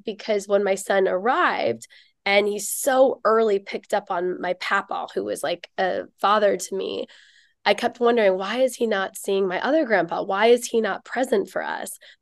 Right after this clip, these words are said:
And I had been asking myself that because I really had kind of wished for my other grandpa's guidance on a couple things. And then about two weeks ago, my son came in from playing outside. He was, I could see him out the window. He's two and a half.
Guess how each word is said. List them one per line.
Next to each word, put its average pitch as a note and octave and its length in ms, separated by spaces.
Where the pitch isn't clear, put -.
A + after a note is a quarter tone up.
And A3 100
I A3 120
had G#3 100
been A3 120
asking A#3+ 420
myself G3+ 480
that C#4 240
because G#3 260
I F#3+ 60
really G3 380
had F#3 200
kind A3+ 180
of F#3 140
wished F#3 320
for G#3+ 80
my G3 180
other G3 220
grandpa's F3 540
guidance B3+ 480
on A#3 100
a A#3 60
couple A3 320
things. G3+ 420
And G#3+ 120
then G#3+ 140
about G#3 320
two A3+ 180
weeks A3+ 300
ago, F#3+ 600
my G3+ 180
son G#3+ 680
came G#3+ 280
in G3+ 160
from G3 160
playing G#3 200
outside. G3 440
He F#3+ 40
was, F#3+ 220
I G3+ 80
could G3 180
see A3 200
him G3 100
out F3 140
the F3+ 80
window. F3+ 180
He's F3 160
two G3 160
and F3+ 80
a E3 60
half. E3 200